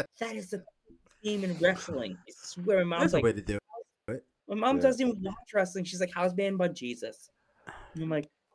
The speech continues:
Speaker 1: "He
Speaker 3: Yeah.
Speaker 1: died." I'm like,
Speaker 3: I, I mean, they could resurrect him. The Undertaker got resurrected, so
Speaker 1: Yeah,
Speaker 3: there you
Speaker 1: he did.
Speaker 3: go. <laughs>
Speaker 1: Came
Speaker 2: Wow.
Speaker 1: back as the biker. Maybe
Speaker 2: Yeah.
Speaker 1: they'll re-, resurrect him on Thanksgiving. On Thanksgiving. No.
Speaker 2: I so
Speaker 1: Sure.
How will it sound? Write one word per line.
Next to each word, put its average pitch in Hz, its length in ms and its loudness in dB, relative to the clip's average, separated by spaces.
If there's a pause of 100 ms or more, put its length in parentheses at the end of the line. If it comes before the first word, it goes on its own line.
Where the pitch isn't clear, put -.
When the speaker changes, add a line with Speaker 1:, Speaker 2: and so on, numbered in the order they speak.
(180)
Speaker 1:
"He 202 60 -6
Speaker 3:
Yeah. 190 120 -2
Speaker 1:
died." 139 300 2
I'm 127 100 -6
like, 123 200 -4
Speaker 3:
I, 131 80 4
I 147 40 8
mean, 196 180 6
they 302 120 2
could 160 180 4
resurrect 123 600 2
him. 92 280 -8
The 104 120 -2
Undertaker 127 460 -2
got 92 220 -2
resurrected, 85 680 -6
so 87 200 -6
Speaker 1:
Yeah, 330 80 0
Speaker 3:
there 403 100 4
you 87 100 -4
Speaker 1:
he 85 60 -10
did. - 220 8
Speaker 3:
go. 87 200 -4 (480)
<laughs> - 460 8 (1600)
Speaker 1:
Came 190 80 -12
Speaker 2:
Wow. 220 320 0
Speaker 1:
back 254 240 -4
as 208 100 -2
the - 80 -2
biker. 190 500 0 (120)
Maybe 254 260 4
Speaker 2:
Yeah. 285 60 -2
Speaker 1:
they'll 277 220 6
re-, 208 260 4
resurrect 196 680 0
him 175 120 -6
on 156 180 -6
Thanksgiving. 160 540 -6
On 135 80 -6
Thanksgiving. 110 540 -12 (100)
No. 127 240 -2
Speaker 2:
I - 80 4
so - 260 2 (120)
Speaker 1:
Sure. 107 160 -4